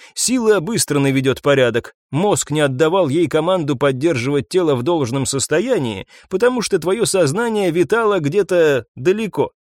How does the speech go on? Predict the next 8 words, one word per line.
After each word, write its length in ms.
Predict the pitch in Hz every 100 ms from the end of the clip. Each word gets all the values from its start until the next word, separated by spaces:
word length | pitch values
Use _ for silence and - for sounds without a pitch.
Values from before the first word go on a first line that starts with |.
| _ _
Кстати, 560 | - - 277 240 254 220 -
что 260 | - 302
с 60 | 269
тобой 260 | 160 143
произошло? 720 | 120 135 127 131 110 127 156 - _ _ _
Я... 580 | 123 107 170 185 151 127 - _ -
мы... 520 | 139 185 165 143 117 _
сражались. 880 | - - 160 156 202 170 98 - -